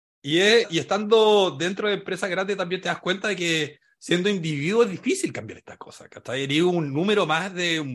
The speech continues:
miles de personas, ¿cachai? Y con mucha gente que tiene muy buenas intenciones, y estoy seguro que en Facebook también mucha gente que tenía muchas muy buenas intenciones, ¿cachai? Y que hacer un bien en el mundo. Pero al final no, no tenés tanto poder cuando eres un empleado más dentro de una empresa así, ¿cachai?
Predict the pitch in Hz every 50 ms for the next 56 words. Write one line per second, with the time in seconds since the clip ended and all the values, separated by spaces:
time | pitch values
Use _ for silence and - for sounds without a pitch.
0 | 123 - 110 123 123 135 139 147 165 175 170 170 160 151 - - 165 190 214 151
1 | 101 101 - - - - 110 131 135 - _ - - _ _ _ _ 127 131 -
2 | 180 151 151 170 214 214 - 214 - 160 180 208 208 214 185 185 165 175 190 185
3 | 190 202 196 214 214 220 208 214 180 135 - - 190 233 226 151 - - 156 -
4 | - 139 123 151 175 160 156 131 - - 139 160 165 185 185 160 156 147 151 165
5 | 165 147 156 170 - 180 - 170 170 165 185 175 160 165 170 175 170 165 170 180
6 | 165 160 170 175 160 190 185 185 202 160 135 110 - - 165 226 226 - - 113
7 | - 123 123 117 - 143 - - - 135 - 180 165 160 147 143 160 190 202 190
8 | 147 135 151 208 247 233 160 117 104 - _ _ _ _ _ _ - 151 156 165
9 | 151 - - 151 175 208 240 254 247 233 185 190 180 160 190 294 370 - 247 -
10 | 135 117 107 104 104 101 101 101 - 120 110 104 110 107 110 113 117 117 117 117
11 | 113 - 127 117 113 110 107 117 117 110 107 110 110 104 - 110 110 104 104 104
12 | 107 104 95 - 104 - - - - 113 - - - - - 131